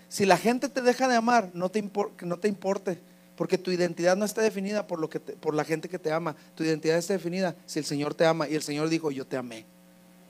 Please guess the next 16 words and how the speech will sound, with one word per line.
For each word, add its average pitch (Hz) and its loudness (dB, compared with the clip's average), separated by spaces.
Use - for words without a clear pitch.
No 180 8
dice, 226 8
"Te 214 8
voy 185 10
a 208 12
amar", 196 8
dice, 165 0
"Te 160 2
amé". 139 0
O - -14
sea, 135 2
punto, 165 2
está 147 -2
establecido. 156 0
Y 165 0
dice, 185 2